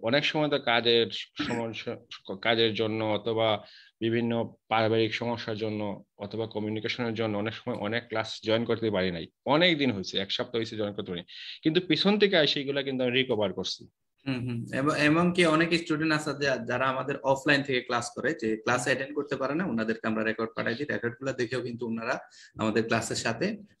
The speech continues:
Speaker 2: মিল আছে, মানে যে আমরা যে ক্লাসগুলো করাচ্ছি ওনারা এটা ফলো, ফলো করতেছে যে, "না, ক্লাসের সাথেই আছে।"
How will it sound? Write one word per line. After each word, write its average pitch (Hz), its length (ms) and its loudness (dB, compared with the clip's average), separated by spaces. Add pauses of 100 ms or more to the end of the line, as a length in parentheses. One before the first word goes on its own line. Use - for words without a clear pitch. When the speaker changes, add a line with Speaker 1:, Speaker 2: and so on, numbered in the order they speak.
Speaker 2:
মিল 123 200 2
আছে, 110 200 0
মানে 104 280 0
যে 110 200 0
আমরা 110 220 2
যে 117 140 0
ক্লাসগুলো 117 480 0
করাচ্ছি 120 360 0
ওনারা 110 280 -2 (160)
এটা 113 200 -2
ফলো, 110 280 -2
ফলো 113 240 -2
করতেছে 110 400 -4
যে, 104 160 0
"না, 107 160 -4
ক্লাসের 107 380 -4
সাথেই 107 220 -2
আছে।" 101 200 -10